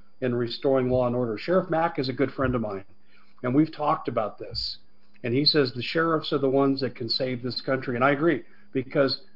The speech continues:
they only answer to the people in an election. You know, hey, this has been a lot of fun, this simulcast thing. We gotta do this again. This was great.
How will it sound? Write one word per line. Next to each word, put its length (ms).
they 140
only 500
answer 300
to 120
the 100
people 440
in 140
an 80
election. 520
You 80
know, 320
hey, 160
this 240
has 120
been 180
a 60
lot 220
of 160
fun, 220
this 180
simulcast 720
thing. 120
We 100
gotta 180
do 100
this 160
again. 380
This 180
was 140
great. 480